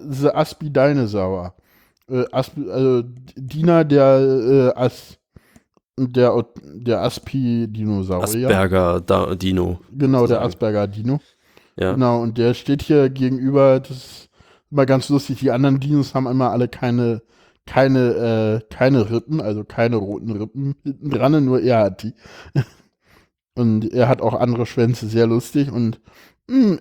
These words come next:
Speaker 1: it's just you see, I'm autistic." Und die anderen gucken, "What, really? But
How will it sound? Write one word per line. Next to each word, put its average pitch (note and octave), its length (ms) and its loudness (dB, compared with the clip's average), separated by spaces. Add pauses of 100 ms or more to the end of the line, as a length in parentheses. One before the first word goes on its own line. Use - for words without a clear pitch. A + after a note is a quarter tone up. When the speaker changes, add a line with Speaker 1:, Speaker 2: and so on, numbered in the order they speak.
(240)
Speaker 1:
it's F3+ 320 0
just D#3 420 0
you E3+ 80 0
see, E3+ 400 -2
I'm D3+ 260 2
autistic." C3+ 640 -2
Und A2 200 -14
die A#2+ 80 -6
anderen G#2+ 300 -4
gucken, D3 380 -10 (1000)
"What, D3 360 0
really? D#3 520 0
But D3+ 440 0